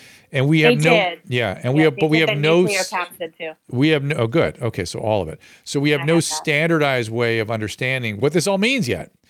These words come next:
Speaker 1: That's the real
Speaker 2: Right.
Speaker 1: problem. I mean, you, the trends are very interesting, and I'm glad you watched that. And
Speaker 2: Mm-hmm.
Speaker 1: to, to answer your question is,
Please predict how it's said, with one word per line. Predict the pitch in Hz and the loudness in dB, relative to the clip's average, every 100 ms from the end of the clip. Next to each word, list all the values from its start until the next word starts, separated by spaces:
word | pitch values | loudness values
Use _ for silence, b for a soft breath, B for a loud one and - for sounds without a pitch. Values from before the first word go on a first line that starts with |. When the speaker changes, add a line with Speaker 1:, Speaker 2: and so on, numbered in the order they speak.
| _ - | _ -4
Speaker 1:
That's | 156 208 | -2 -2
the | - | -2
real | 139 131 | 2 2
Speaker 2:
Right. | 117 | 2
Speaker 1:
problem. | 151 151 104 85 | 2 2 0 -2
I | 107 | -2
mean, | 120 123 120 | 0 0 0
you, | 131 | -2
the | 139 123 | 0 -4
trends | - - 196 233 165 139 | -2 2 4 4 2 0
are | 135 120 | 0 2
very | 123 123 143 | 2 2 2
interesting, | 156 - 107 113 98 | 0 -4 -6 -6 -4
and | 113 | -4
I'm | 107 | -4
glad | 104 113 | -2 -2
you | 107 | -2
watched | 101 120 165 - | -2 0 -2 -2
that. | 92 87 98 B B B B | -2 -2 -4 B B B B
And | 113 113 117 | -2 0 0
Speaker 2:
Mm-hmm. | - 185 - - | -2 -6 -8 -12
Speaker 1:
to, | 170 - | -12 -4
to | 147 | -2
answer | 151 151 139 | 0 -2 -2
your | 120 | -2
question | - 156 - 113 110 - b b b b | 0 -2 -2 -4 -6 -10 b b b b
is, | 117 113 110 | -2 0 -2